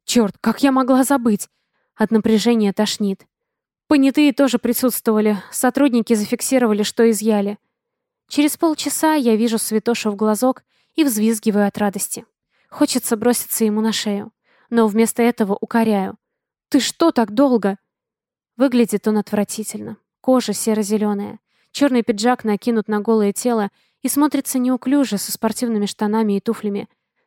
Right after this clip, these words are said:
На плече сумка. Это странно. Я впервые вижу Савелия полураздетым, хотя тот же Гриша периодически гоняет по участку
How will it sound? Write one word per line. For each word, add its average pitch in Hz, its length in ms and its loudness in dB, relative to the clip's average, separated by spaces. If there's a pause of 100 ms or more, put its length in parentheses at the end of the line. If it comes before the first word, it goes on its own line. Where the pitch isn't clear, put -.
(140)
На 240 120 0
плече 262 300 0
сумка. 202 480 -4 (500)
Это 233 480 0 (340)
странно. 202 720 -2 (480)
Я 240 160 2
впервые 240 440 2
вижу 208 220 2
Савелия 214 540 2
полураздетым, 214 840 0 (300)
хотя 339 280 0
тот 349 180 2
же 233 100 2
Гриша 226 400 0
периодически 214 680 0
гоняет 214 460 2
по - 80 -6
участку 208 600 0